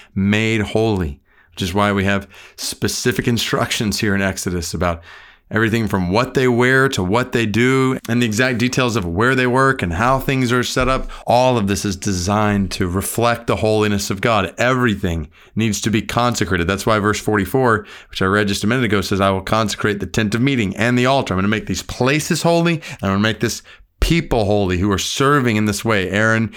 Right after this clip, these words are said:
and his sons. Now, when you fast forward in the Bible, you get to a place like First Peter. It talks about the church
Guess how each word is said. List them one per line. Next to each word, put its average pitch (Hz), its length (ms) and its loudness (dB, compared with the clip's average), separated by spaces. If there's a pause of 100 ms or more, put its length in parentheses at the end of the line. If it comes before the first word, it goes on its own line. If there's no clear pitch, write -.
(140)
and 107 240 0
his 101 160 -2
sons. 85 560 -4 (880)
Now, 95 400 -2 (720)
when 95 140 -6
you 90 100 -2
fast 117 480 0
forward 104 320 2
in 98 80 0
the 95 80 0
Bible, 85 480 -2 (560)
you 101 340 -2
get 104 300 0
to 90 320 -2 (260)
a - 80 -14
place 104 460 -2
like 90 340 -4 (460)
First - 320 -2
Peter. 95 480 -2 (640)
It 101 80 -6
talks 104 380 -2
about 101 280 0
the 85 60 -10
church - 680 -2